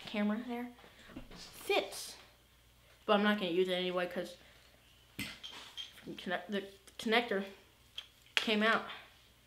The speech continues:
Please, tripod, do not break on me again.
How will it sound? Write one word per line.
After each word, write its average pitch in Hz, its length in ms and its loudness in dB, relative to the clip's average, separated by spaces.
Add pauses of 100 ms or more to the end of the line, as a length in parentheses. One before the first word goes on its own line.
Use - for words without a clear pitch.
(1000)
Please, 285 760 2 (240)
tripod, 220 760 0 (720)
do 247 120 4
not 254 360 8 (640)
break 285 280 12
on 220 140 8
me 196 160 6
again. 185 380 4